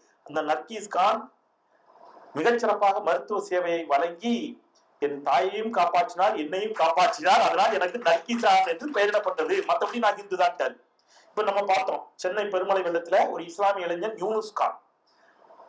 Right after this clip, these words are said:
அந்த யூனுஸ் கான்ங்கிறது ஆண் பேரு. நீங்க அங்க கூட நர்கீஸ் கான் ஆண், ஆணுக்கு ஆண் பேரை வச்சாங்க.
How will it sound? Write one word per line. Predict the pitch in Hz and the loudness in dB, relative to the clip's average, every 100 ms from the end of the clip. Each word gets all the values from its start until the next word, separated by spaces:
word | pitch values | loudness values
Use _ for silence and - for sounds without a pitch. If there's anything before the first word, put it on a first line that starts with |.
| - - | -20 -10
அந்த | 127 202 214 | -8 -6 -4
யூனுஸ் | - 240 269 240 | -4 -2 -4 -2
கான்ங்கிறது | 247 233 240 | 0 0 2
ஆண் | 233 196 240 | 2 2 0
பேரு. | 214 156 - _ _ _ | -2 -2 -4 _ _ _
நீங்க | 143 175 | -6 -2
அங்க | 151 202 | 0 0
கூட | 226 | 0
நர்கீஸ் | 240 - - 233 | 2 0 -2 -6
கான் | 233 233 | 0 0
ஆண், | 220 196 247 | 2 0 0
ஆணுக்கு | 170 196 240 240 | 0 0 0 2
ஆண் | 202 220 233 | 2 2 2
பேரை | 220 175 | 2 2
வச்சாங்க. | 170 156 110 | 0 -4 -4